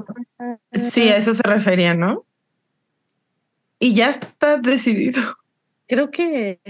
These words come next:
Speaker 3: sí.
Speaker 1: Pues sí.
Speaker 3: Creo, probablemente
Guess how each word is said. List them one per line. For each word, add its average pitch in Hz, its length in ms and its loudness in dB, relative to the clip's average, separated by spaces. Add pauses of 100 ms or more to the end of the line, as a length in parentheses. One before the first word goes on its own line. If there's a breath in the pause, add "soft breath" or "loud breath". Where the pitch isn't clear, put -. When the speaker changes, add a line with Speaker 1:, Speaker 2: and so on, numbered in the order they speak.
(1040 loud breath)
Speaker 3:
sí. 240 160 2
Speaker 1:
Pues 247 200 6
sí. 277 180 4
Speaker 3:
Creo, 392 120 6 (340)
probablemente 392 600 2